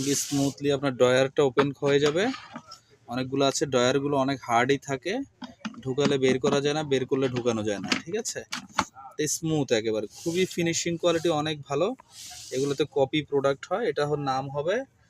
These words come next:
বেবি স্মাইল। যারা আমাদের চ্যানেলটিতে নতুন, অবশ্যই চ্যানেলটি সাবস্ক্রাইব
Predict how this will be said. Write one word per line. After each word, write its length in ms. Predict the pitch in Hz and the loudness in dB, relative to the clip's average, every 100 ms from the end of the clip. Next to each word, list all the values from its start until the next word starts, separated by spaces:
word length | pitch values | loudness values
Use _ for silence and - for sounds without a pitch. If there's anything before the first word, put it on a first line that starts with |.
| _ _ _ - | _ _ _ -4
বেবি 360 | 127 131 139 139 | -2 -2 -2 -4
স্মাইল। 520 | - 139 127 98 80 _ _ _ _ _ - _ _ _ _ _ - _ _ 120 | -6 -4 -2 -4 -8 _ _ _ _ _ -20 _ _ _ _ _ -20 _ _ -6
যারা 160 | 123 139 | -2 0
আমাদের 240 | 139 143 143 | -2 -4 -2
চ্যানেলটিতে 400 | 139 139 139 147 | -2 -4 -6 -6
নতুন, 240 | 135 147 | -6 -4
অবশ্যই 300 | 135 135 147 | -4 -4 -6
চ্যানেলটি 280 | 143 135 139 - | -6 -6 -6 -6
সাবস্ক্রাইব 360 | 135 - 139 | -8 -4 -4